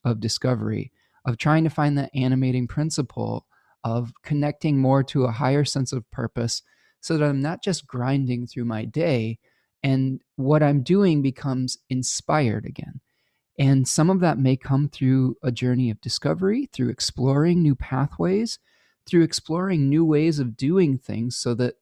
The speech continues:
the content that I bring and the, hopefully the wisdom that I bring to you is coming from that higher place and not through just, um,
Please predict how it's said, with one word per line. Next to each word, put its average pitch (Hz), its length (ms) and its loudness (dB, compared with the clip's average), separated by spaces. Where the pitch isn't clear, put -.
the 123 160 -2
content 127 540 -2
that 110 120 -2
I 113 80 0
bring 123 420 0
and 113 120 0
the, 107 220 -6
hopefully 123 360 0
the 117 140 2
wisdom 135 460 2
that 107 120 -6
I 110 120 -2
bring 120 320 -2
to - 120 -6
you 113 300 0
is 117 180 -2
coming 190 400 0
from 113 200 -4
that 110 180 -2
higher 117 240 -2
place 117 340 -4
and 127 80 -2
not 147 240 -6
through 123 160 -2
just, 113 300 -4
um, 110 520 -6